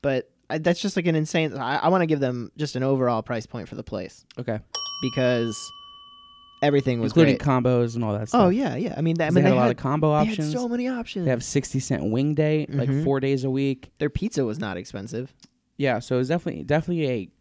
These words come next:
Speaker 2: a, um,
Speaker 1: Valuable, value place. Not even value, though. Value means it's not gonna be great. You know? It's gonna be, like, lower quality. It's definitely, like, a f-, a fairly priced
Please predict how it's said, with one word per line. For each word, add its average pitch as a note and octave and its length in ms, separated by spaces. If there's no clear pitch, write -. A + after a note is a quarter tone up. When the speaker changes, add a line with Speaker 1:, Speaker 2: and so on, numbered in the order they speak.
Speaker 2:
a, A#2 40
um, G2+ 560
Speaker 1:
Valuable, C3 720
value C3+ 420
place. A2+ 440
Not G#3 260
even D#3 180
value, C3 320
though. G2 120
Value C3 280
means B2+ 160
it's A#2 140
not A#2 160
gonna A2 160
be G#2 80
great. G#2+ 400
You A#2+ 120
know? G#2+ 200
It's - 100
gonna B2 100
be, A#2 140
like, G2 100
lower G#2+ 220
quality. A2 500
It's B2+ 180
definitely, D3+ 380
like, C3 160
a A#2+ 60
f-, - 260
a B2 100
fairly C3 420
priced A#2+ 560